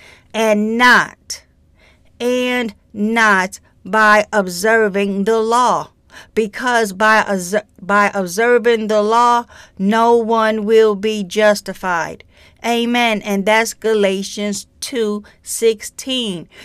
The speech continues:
Because also, beloved, Paul tells us that if we keep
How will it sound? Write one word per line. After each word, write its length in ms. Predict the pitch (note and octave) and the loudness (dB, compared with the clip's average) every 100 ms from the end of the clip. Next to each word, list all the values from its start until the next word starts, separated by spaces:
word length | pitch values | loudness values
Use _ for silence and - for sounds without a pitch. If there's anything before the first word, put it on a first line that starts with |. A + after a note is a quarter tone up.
| - | -10
Because 360 | G#3 G#3 A3 G3 - | -8 -4 -4 -4 -4
also, 680 | A#3 C4+ C#4 - G3 F3 D#3 F#3 | 0 0 -2 -4 -4 -4 -8 -8
beloved, 600 | G3 F#3+ F#3 F3 G3 - _ - _ | -4 -2 -2 -2 -4 -8 _ -20 _
Paul 480 | - A#3+ B3 A#3+ C#4 - | -12 -2 0 2 0 -6
tells 460 | - B3+ B3 A#3+ - - | -10 -6 -4 -4 -6 -8
us 280 | F#3 D#3+ F3 - - _ | -4 -4 -6 -14 -20 _
that 280 | G#3+ G3+ - - | 0 0 -2 0
if 320 | A3+ G#3 - | 0 0 -6
we 340 | G#3 B3 C4+ - _ | -8 -4 -4 -8 _
keep 460 | - C4+ A3+ - | -10 -6 -6 -10